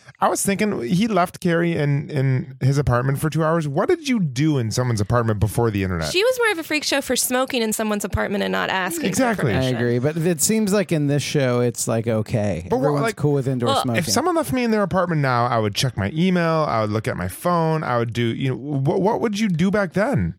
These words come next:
Speaker 1: Like, she had no choice other than to
Speaker 3: I would
Speaker 1: snoop.
Speaker 2: Well, I had
Speaker 3: Yeah.
Speaker 2: a, I have
Speaker 3: I
Speaker 2: a
Speaker 3: would look
Speaker 2: similar
Speaker 3: through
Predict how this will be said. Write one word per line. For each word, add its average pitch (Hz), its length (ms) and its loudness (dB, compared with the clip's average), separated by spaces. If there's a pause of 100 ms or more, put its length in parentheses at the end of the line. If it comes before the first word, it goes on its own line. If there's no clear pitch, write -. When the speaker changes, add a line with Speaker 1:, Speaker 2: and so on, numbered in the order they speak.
(320)
Speaker 1:
Like, 143 160 0
she - 140 0
had 202 100 2
no 185 180 2
choice 196 260 0
other 262 320 0
than 151 140 0
to 113 60 2
Speaker 3:
I - 20 2
would 107 80 2
Speaker 1:
snoop. 113 440 0 (400)
Speaker 2:
Well, 254 160 0
I 294 120 2
had 381 160 2
Speaker 3:
Yeah. 320 60 0 (140)
Speaker 2:
a, 240 40 2
I 254 100 2
have 294 160 0
Speaker 3:
I 262 60 0
Speaker 2:
a - 0 -
Speaker 3:
would - 20 -
look 277 60 0
Speaker 2:
similar 240 220 2
Speaker 3:
through - 20 2